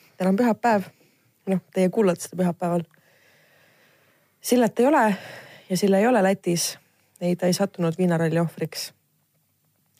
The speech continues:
Sille on tööl. Aga tegelikult ma ei ole päris üksinda siin. Mul on üle laua istuv külaline, keda on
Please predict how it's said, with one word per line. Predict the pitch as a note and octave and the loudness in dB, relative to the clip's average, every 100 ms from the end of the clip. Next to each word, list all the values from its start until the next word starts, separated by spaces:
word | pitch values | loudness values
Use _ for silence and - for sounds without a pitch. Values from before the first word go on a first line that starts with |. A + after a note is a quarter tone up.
| - | -12
Sille | - D#3+ | -2 0
on | D#3+ | 0
tööl. | F3+ F3 - - _ _ _ _ _ _ _ _ _ _ _ _ _ _ _ - - - | 0 -2 -2 -10 _ _ _ _ _ _ _ _ _ _ _ _ _ _ _ -20 -16 -2
Aga | F#3+ F#3 F#3+ F#3 F3+ | 0 0 0 2 2
tegelikult | F#3+ G3+ G3 G3 | 0 0 0 -2
ma | G#3+ | 0
ei | A3 | 2
ole | |
päris | A3 B3 F3 | 2 0 -2
üksinda | E3 - D#3+ D#3 | -4 -2 -2 0
siin. | E3 F#3+ C#3+ _ _ _ _ _ _ _ _ _ _ _ _ _ _ _ - | -2 -2 -4 _ _ _ _ _ _ _ _ _ _ _ _ _ _ _ -2
Mul | F#3 | 2
on | F#3 F3+ F3 | 4 4 2
üle | F3 G3 F#3+ | 2 4 4
laua | F#3 F3 | 4 2
istuv | F3+ F#3+ - E3+ D#3+ E3+ E3+ | 2 0 -2 -2 -2 -2 -2
külaline, | A3+ G#3 F3+ F3 F3 - _ _ _ _ _ _ _ _ _ _ _ _ _ _ _ _ - - | 0 2 2 0 -2 -6 _ _ _ _ _ _ _ _ _ _ _ _ _ _ _ _ -20 -6
keda | F#3+ F#3+ | -2 2
on | F#3 | 2